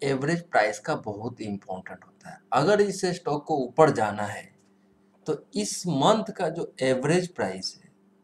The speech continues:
और एवरेज प्राइस क्या है? थर्टी वन, ट्वेंटी वन थर्टी टू, ये एवरेज प्राइस है अगले, ये इस महीने के ट्रेडिंग सेशन जो भी हुए हैं पन्द्रह सोलह दिन, उसके ये एवरेज प्राइस है।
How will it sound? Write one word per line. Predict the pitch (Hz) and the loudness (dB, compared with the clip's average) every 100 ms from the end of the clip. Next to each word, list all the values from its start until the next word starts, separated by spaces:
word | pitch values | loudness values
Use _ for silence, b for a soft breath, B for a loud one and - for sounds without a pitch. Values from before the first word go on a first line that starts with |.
| _ _ _ - | _ _ _ -4
और | 104 110 | -2 0
एवरेज | 123 123 139 160 | 0 2 2 -2
प्राइस | - 156 156 | 0 0 0
क्या | - 156 | 0 0
है? | 180 | 0
थर्टी | - - 151 147 185 | -4 -2 -2 0 2
वन, | 175 196 202 _ _ _ _ | 2 2 -2 _ _ _ _
ट्वेंटी | 175 175 175 196 | 4 4 4 0
वन | 185 196 | 0 -2
थर्टी | 196 131 113 123 | -2 -4 -2 -4
टू, | 117 147 98 | -4 -4 -4
ये | 92 110 127 135 | -8 -4 0 0
एवरेज | 127 160 156 | 0 -2 -2
प्राइस | 131 110 110 | -2 -2 -2
है | 147 175 - | -6 -4 -4
अगले, | 110 113 170 - B B _ 110 | -4 -4 -6 -8 B B _ -4
ये | 120 131 - 170 | 0 0 -2 -4
इस | 170 135 | -4 -4
महीने | 113 110 113 | -4 -4 -4
के | 143 | -4
ट्रेडिंग | 120 110 113 113 | -2 -2 -4 -4
सेशन | 113 - 135 147 - _ - | -6 -6 -6 -8 -12 _ -10
जो | 113 113 | -4 0
भी | 120 127 | 0 0
हुए | 113 123 123 | -2 -2 -2
हैं | 131 | -4
पन्द्रह | - 110 101 113 | -4 -6 -4 -6
सोलह | 110 107 107 107 | -8 -8 -6 -6
दिन, | 139 185 B B B B - | -6 -10 B B B B -6
उसके | 135 - - 175 | -6 -6 -2 0
ये | 160 117 117 127 135 - | 0 -2 -2 -2 -4 -2
एवरेज | 127 110 104 110 113 | 0 0 -2 -4 -8
प्राइस | - 92 90 92 - | -8 -6 -6 -8 -10
है। | 85 | -12